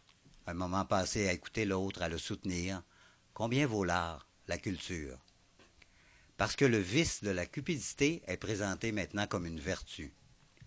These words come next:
Parce que nous avons, dans notre société judéo-chrétienne,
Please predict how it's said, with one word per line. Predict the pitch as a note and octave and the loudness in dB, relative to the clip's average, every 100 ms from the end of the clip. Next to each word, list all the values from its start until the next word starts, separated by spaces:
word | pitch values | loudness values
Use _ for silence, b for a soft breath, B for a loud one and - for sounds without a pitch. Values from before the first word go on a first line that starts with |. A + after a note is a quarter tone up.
| b b b b - | b b b b -12
Parce | D#2+ - | -8 -2
que | G2 | 0
nous | F#2 E2+ | 2 2
avons, | F#2 E2 A2+ G#2+ | 2 4 0 0
dans | E2 | -4
notre | E2+ - F2 | -4 -6 -6
société | F2 E2+ - F2+ G2 G2 | -4 -4 -2 -2 0 0
judéo-chrétienne, | F#2+ E2 F2+ F2 - D#2 G#2 G#2+ A#2 A#2+ | 0 -2 0 -2 -4 -4 -2 0 0 -4